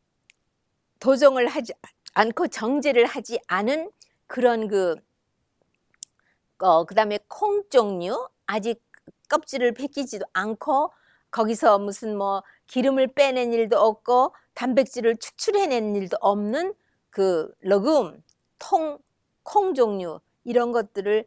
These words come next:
아, 쓴 농축된 음식이 아니어서 그런 거를 지혜롭게 사용하셔야 합니다. 지난번에, 아,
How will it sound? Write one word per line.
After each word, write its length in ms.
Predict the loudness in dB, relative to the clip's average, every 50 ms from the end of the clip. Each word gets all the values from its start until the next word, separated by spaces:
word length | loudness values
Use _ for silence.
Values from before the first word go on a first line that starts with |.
| _ _ _ _ -6
아, 380 | -2 -2 0 0 -2 -4 -8 -14 _ _ _ _ _ _ _ _ _ _ _ _ _ _ -12
쓴 340 | -8 -6 -6 -6 -6 -8 -12 _ _ _ _ _
농축된 720 | -4 -4 -2 -2 -4 -6 -10 -14 -14 -6 -4 -4 -2 -2
음식이 380 | -4 -8 -8 -10 -10 -6 -4 -4
아니어서 500 | -4 -4 -4 -4 -4 -4 -4 -4 -4 -4
그런 280 | -4 -2 -2 -2 -2 -2
거를 320 | -6 -6 -4 -6 -6 -8 _ _ _ _ _
지혜롭게 920 | -18 -14 -12 -10 -10 -10 -10 -10 -12 -14 -14 _ _ -2 -2 -2 -2 -6 _ _
사용하셔야 640 | -20 -18 -16 -14 -12 -10 -10 -10 -8 -8 -8 -8 -8
합니다. 360 | -10 -10 -8 -6 -6 -6 -8 -10 -20 _ _
지난번에, 640 | _ -12 -10 -8 -8 -6 -6 -6 -6 -6 -8 -12 -10
아, 280 | -8 -8 -6 -6 -6